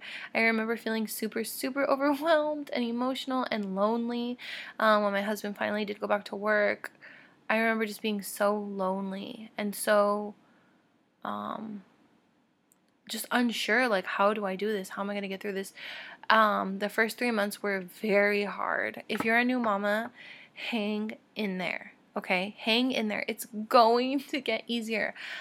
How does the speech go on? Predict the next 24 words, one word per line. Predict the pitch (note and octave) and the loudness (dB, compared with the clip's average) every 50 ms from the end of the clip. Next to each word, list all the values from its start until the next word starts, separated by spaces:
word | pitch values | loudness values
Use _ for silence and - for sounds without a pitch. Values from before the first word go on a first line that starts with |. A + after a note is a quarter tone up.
| - - - - - | -10 -12 -12 -2 4
I | - A#3+ A#3+ A#3 A#3+ A#3+ A#3+ A#3+ A#3 - - | 6 6 8 8 8 6 6 4 2 0 -2
am | - A#3 A3 | -2 -2 -2
so | A3 - A#3 A3+ A#3 | -2 -2 -2 -2 -2
sorry | A3+ - - A3+ A3+ A#3 A#3 | -2 0 0 0 2 2 0
if | A3+ A3+ - | 0 -2 -4
you | A3+ G#3+ | -4 -4
<laughs> | F#3+ - | -4 -2
feel | - B3+ A#3+ A3 | 2 2 2 2
lonely, | G#3+ G#3 G#3 G#3 G#3+ A3 A3 | 2 0 0 0 -2 -2 -4
especially | G#3+ G3+ - - G#3+ G3+ - A3 G#3+ G#3 | -6 -6 -8 -8 -8 -8 -4 -4 -2 -2
right | G#3 G3+ - - | -2 -2 0 0
now | G#3 G3+ G#3 G#3+ | 0 2 2 2
because | A3 A3 - B3+ A#3+ | 0 0 0 0 -2
of | A#3 A3 | -2 -2
the | C4+ A#3+ | -2 -4
coronavirus | - - - G#3+ G3+ G3 G3 G#3 A3 A3+ A3 A3+ A3 A3+ A#3+ A#3 A#3+ A#3 - - - - - - - - - - | -4 -6 -4 -2 -2 0 -2 -2 -2 -2 -2 0 0 0 0 0 -2 -4 -8 -14 -16 -16 -14 -14 -14 -14 -8 -4
or | - - | -2 -2
the | - - | -2 -2
pandemic | F#3+ F#3 G3 G#2 A2 A#2+ A#2+ A#2+ A#2 - | -6 -6 -6 -4 -2 0 0 0 0 0
or | - - - | 0 -2 0
whatever | F#2 G2+ G#2+ A2 A2 G#2+ | 2 2 2 2 2 0
this | A3+ - - - | -4 -4 -4 -4
is. | A2+ A2 A2 A2 G#3+ G#3+ G#3 - - - - - - - - _ - | -4 -2 -2 -2 -2 -4 -6 -8 -12 -16 -18 -18 -18 -18 -12 _ 2
Um, | A3 A3 G#3+ G#3 G#3 G3+ F#3+ G3 G3 G3 | 4 4 6 6 4 2 0 -4 -6 -10